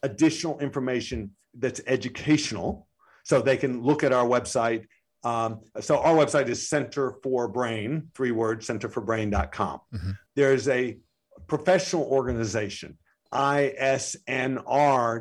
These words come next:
Speaker 1: dot org, O R G, that has a list of some providers.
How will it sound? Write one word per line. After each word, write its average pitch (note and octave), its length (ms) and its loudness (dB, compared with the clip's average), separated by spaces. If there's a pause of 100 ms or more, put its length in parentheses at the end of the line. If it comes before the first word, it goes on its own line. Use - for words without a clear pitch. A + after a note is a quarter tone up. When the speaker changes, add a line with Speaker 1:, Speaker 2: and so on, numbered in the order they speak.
Speaker 1:
dot A#2+ 380 0
org, A#2 500 2
O G#2 140 0
R A#2+ 160 2
G, C3+ 400 0 (160)
that G#2 120 -6
has A2 200 -4
a B2 60 -2
list A2+ 380 -6
of A2+ 140 -8
some A#2 240 -4
providers. C3 640 4